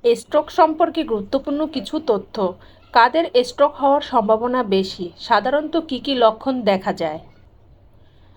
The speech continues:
চলুন দেখে নেওয়া যাক কাদের স্ট্রোক হওয়ার সম্ভাবনা বেশি। এক, যারা উচ্চ রক্তচাপে ভোগেন। দুই,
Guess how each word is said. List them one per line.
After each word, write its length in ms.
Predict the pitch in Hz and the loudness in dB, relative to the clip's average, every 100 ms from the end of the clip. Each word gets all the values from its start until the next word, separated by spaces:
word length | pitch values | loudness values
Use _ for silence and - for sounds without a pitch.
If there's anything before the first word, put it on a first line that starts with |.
| - - | -20 -10
চলুন 420 | - 285 302 330 269 | 0 2 2 -2 2
দেখে 260 | 240 254 | 0 2
নেওয়া 200 | 269 277 | 2 2
যাক 240 | 262 262 269 - - _ - | 2 0 -2 -12 -20 _ 2
কাদের 340 | 214 208 277 - 226 | 4 4 0 0 -2
স্ট্রোক 320 | 226 262 277 | 0 0 0
হওয়ার 320 | - 302 285 277 | 2 4 4 2
সম্ভাবনা 600 | 269 226 226 233 240 220 | -2 0 0 0 0 0
বেশি। 460 | 202 202 - 190 - - - _ - _ _ _ _ _ _ - - | 0 -2 -8 -8 -10 -20 -20 _ -20 _ _ _ _ _ _ -20 -4
এক, 320 | 226 208 220 - _ 208 | 2 2 0 -6 _ -4
যারা 400 | 196 214 262 302 - | 4 4 6 2 -2
উচ্চ 320 | 233 - 294 | -8 -4 0
রক্তচাপে 720 | 294 214 202 220 240 240 277 | 4 4 2 -2 0 2 0
ভোগেন। 560 | 196 208 185 180 196 196 _ _ _ _ - 208 | 0 -2 0 -4 -8 -12 _ _ _ _ -20 -16
দুই, 480 | 170 185 214 196 | -6 -2 0 0